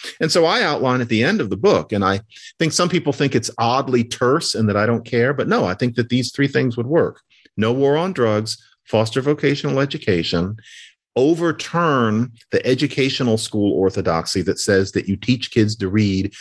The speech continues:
by exposing them to a lot of print and teaching them to be creative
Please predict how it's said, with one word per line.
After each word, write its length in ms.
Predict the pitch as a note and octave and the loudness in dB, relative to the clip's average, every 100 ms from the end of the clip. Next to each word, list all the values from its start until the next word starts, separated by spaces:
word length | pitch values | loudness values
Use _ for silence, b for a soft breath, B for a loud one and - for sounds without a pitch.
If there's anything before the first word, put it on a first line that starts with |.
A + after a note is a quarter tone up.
| B | B
by 200 | - G2 | -2 0
exposing 640 | E2 - - G#2+ A2 A2 G2+ | 0 -2 -2 0 2 2 0
them 160 | G2 | -2
to 180 | G2 G2 | 0 0
a 20 | |
lot 240 | F#2 F#2 F#2 | 2 0 -2
of 160 | - | -4
print 320 | - A2+ F#2 - | 0 2 2 0
and 120 | F2 | -4
teaching 300 | - G#2 G2+ | -2 -2 0
them 140 | F#2 F2 | 0 0
to 60 | |
be 140 | - F2+ | -2 -4
creative 680 | - F#2 F#2 F2+ D2 D2 | -4 -2 0 0 -2 -4